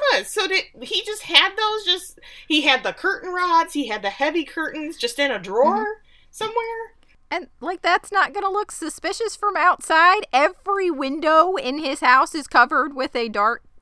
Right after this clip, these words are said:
Speaker 2: like, a, what are those called?
Speaker 1: The,
Speaker 2: You know what I'm
Speaker 1: the
Speaker 2: talking
Speaker 1: light
Speaker 2: about.
Speaker 1: king
Speaker 2: Anyway,
Speaker 1: blockers,
Speaker 2: yeah,
Speaker 1: yeah.
Speaker 2: yeah, yeah, yeah, yeah, yeah. That, that every window in his house is covered with some big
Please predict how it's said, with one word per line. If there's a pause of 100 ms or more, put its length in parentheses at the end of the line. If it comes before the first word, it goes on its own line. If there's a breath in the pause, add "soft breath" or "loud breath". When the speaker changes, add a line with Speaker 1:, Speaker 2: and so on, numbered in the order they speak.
(140)
Speaker 2:
like,
a, (600)
what
are
those
called? (120)
Speaker 1:
The, (100)
Speaker 2:
You
know
what
I'm
Speaker 1:
the
Speaker 2:
talking
Speaker 1:
light
Speaker 2:
about.
Speaker 1:
king
Speaker 2:
Anyway,
Speaker 1:
blockers,
Speaker 2:
yeah,
Speaker 1:
yeah.
Speaker 2:
yeah,
yeah,
yeah,
yeah,
yeah. (260 loud breath)
That,
that
every
window
in
his
house
is (100)
covered
with
some
big